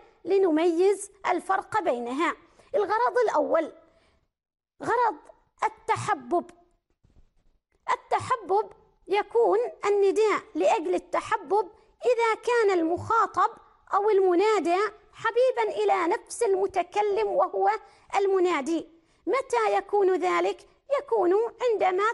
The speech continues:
تربطه به علاقة طيبة، علاقة حسنة، مثلا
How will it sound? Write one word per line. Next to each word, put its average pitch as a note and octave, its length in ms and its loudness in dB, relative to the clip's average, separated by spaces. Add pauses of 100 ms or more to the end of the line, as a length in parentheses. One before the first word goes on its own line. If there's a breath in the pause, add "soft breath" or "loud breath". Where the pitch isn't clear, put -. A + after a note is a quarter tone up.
تربطه G4 520 -2
به F#4+ 340 0 (160)
علاقة F4+ 540 -2 (360 soft breath)
طيبة، F#4 440 0 (220)
علاقة G4 420 0
حسنة، F4+ 440 -4 (340 soft breath)
مثلا F#4 460 0